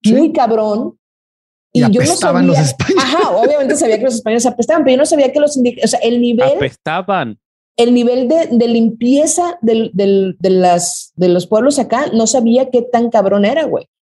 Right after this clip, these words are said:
Speaker 2: Y entonces ya me, ya empecé a leer de que, güey, tenían un montón de cosas, obviamente la herbolaria y todos estos rollos, de que ellos olían a cempasúchil, papá. Y llegan estos hijos de la madre patria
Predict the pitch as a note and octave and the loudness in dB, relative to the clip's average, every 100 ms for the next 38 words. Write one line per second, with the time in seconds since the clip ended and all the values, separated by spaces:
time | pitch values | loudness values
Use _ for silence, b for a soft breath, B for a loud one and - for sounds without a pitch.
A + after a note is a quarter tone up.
0 | _ G#3 F#3+ G#3+ B3 A#3+ A#3 A3 F3 F#3+ | _ 0 2 2 2 2 0 -2 -2 -2
1 | G3 A3+ A#3 A3+ A#3 B3 A#3+ - F#3+ F#3+ | -2 0 2 2 2 2 0 -2 -2 0
2 | F#3 G3 A3+ A#3 A3 G#3+ A3 G#3+ G#3+ F3+ | 0 0 0 0 0 -2 -2 -4 -2 0
3 | G3+ G#3 G3+ G3+ E3 D#3+ D#3+ E3+ G3+ G#3 | 2 2 2 2 0 2 0 0 0 0
4 | F3 F3 F#3 G3+ G3+ G3 G3 G#3 F#3+ E3+ | 0 0 -2 -2 -4 0 0 2 0 0
5 | F3 A3 D4+ C#4 C#4+ D4+ D#4+ G#3 - A#3 | 0 2 2 2 0 -2 -2 -4 -2 -2
6 | B3 E4+ - A#3+ F3+ D#3 - _ _ _ | 2 0 0 -2 -2 -6 -10 _ _ _
7 | _ G3 G#3+ C4 D#4+ E4 D#4+ C#4+ C#4+ C#4 | _ 0 2 2 2 -2 -2 0 0 0
8 | B3+ A3 G3+ F3+ F3+ F3 G3 G3+ F#3 E3+ | 0 0 0 0 0 0 -2 -2 0 0
9 | F#3+ | -2